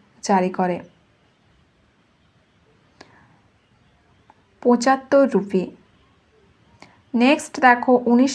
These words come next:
নাম্বার প্রশ্ন, প্রধানমন্ত্রী নরেন্দ্র মোদী নীতি আয়োগের গঠন কবে করেছে?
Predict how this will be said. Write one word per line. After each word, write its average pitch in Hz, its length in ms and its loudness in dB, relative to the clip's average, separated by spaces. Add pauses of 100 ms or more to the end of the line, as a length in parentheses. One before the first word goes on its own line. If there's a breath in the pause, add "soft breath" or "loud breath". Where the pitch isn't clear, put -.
নাম্বার 254 280 4 (120)
প্রশ্ন, 202 280 -2 (2000 soft breath)
প্রধানমন্ত্রী 320 680 2 (140)
নরেন্দ্র 233 360 6 (120)
মোদী 220 260 2 (260)
নীতি 262 360 2 (320)
আয়োগের 226 400 2 (160)
গঠন 202 340 4 (180)
কবে 196 240 2 (120)
করেছে? 185 340 -4